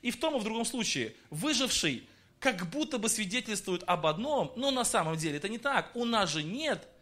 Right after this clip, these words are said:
информации о тех, кто не выжил. И в том, и в другом случае. Вот этим ходом очень часто пользуются маркетологи. Они используют вот эту идею. «Посмотрите, этот наш крем помог тысячу человекам.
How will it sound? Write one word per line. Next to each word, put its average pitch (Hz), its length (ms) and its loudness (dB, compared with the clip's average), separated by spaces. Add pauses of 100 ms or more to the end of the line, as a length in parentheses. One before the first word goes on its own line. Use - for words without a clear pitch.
(180)
информации 202 680 0
о 139 40 -4
тех, 240 340 -4
кто 160 180 -4
не 160 200 -4
выжил. 151 540 -6 (380)
И 175 80 -8
в - 60 -12
том, 202 160 -4
и - 20 -4
в 131 40 -6
другом 135 200 -6
случае. 180 400 -8 (640)
Вот 190 160 -2
этим 294 320 2
ходом 294 320 0
очень 202 200 -2
часто 208 280 0
пользуются 196 300 -4
маркетологи. 185 760 -2 (220)
Они 208 320 0
используют 185 520 -2
вот 175 140 -2
эту 190 180 -2
идею. 180 320 0
«Посмотрите, 185 600 -2 (400)
этот 208 180 4
наш 208 260 4
крем 175 320 2
помог 185 320 2
тысячу 220 320 -2
человекам. 262 600 -4